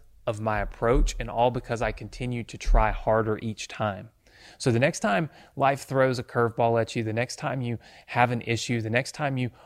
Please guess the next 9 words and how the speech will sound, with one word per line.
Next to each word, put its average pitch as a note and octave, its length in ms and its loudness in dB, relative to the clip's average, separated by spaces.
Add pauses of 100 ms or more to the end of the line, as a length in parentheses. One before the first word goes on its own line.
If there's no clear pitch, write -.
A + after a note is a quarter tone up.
(140)
aren't C3 320 2
successful - 1000 0
on A#2+ 100 0
the A2+ 80 -2
very A#2 240 2
first A#2 360 -2
attempt A#2 360 -6
at A#2+ 160 -6
something, C3 400 -4